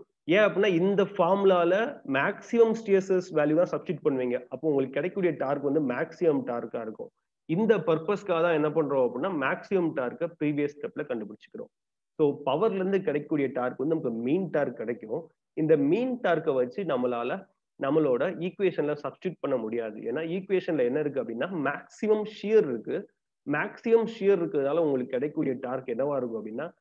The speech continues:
maximum torque தான் இருக்கும். So உங்களுக்கு mean torque வச்சு sum continue பண்ண முடியாது. அதுக்கு பதிலா நீங்க என்ன பண்ணணும் அப்படின்னா, maximum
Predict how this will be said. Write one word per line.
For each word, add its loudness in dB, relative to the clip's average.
maximum -2
torque 0
தான் 0
இருக்கும். -6
So -4
உங்களுக்கு 0
mean 0
torque 0
வச்சு 0
sum 2
continue 0
பண்ண -2
முடியாது. -4
அதுக்கு 2
பதிலா 0
நீங்க 2
என்ன 0
பண்ணணும் 2
அப்படின்னா, -4
maximum 0